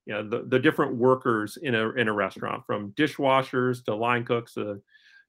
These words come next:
head chefs to, to servers, everybody's in there. Uh, certain celebrity chefs are in there, notable chefs are in there.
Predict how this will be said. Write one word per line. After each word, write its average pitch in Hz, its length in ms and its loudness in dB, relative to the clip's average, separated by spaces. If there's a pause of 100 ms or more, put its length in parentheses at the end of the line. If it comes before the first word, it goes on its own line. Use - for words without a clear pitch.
head 147 180 2
chefs 127 440 4
to, 107 360 0
to 117 400 -2
servers, 117 440 2
everybody's 120 640 4 (100)
in 147 200 0
there. 135 420 2 (380)
Uh, 104 300 -6
certain 147 300 -2
celebrity 143 500 2
chefs 143 320 0
are 139 80 -2
in 135 100 -2
there, 131 300 2
notable 135 360 -2
chefs 131 280 -4
are 127 80 0
in 127 100 0
there. 123 260 2